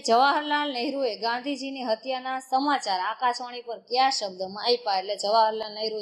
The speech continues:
જે શબ્દ બોલ્યા હતા એ મેસેજ જે છે, બરાબર, એ સમાચાર છે એ તમારે લખવાના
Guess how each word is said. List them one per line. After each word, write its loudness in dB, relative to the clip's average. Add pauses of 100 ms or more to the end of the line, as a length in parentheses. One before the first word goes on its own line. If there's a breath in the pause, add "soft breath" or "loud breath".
જે -10
શબ્દ -4 (120)
બોલ્યા 4
હતા -20 (480)
એ 4 (360)
મેસેજ -6
જે -2 (100)
છે, -2 (300)
બરાબર, 2
એ -2
સમાચાર -2
છે -6
એ -8
તમારે -8
લખવાના -4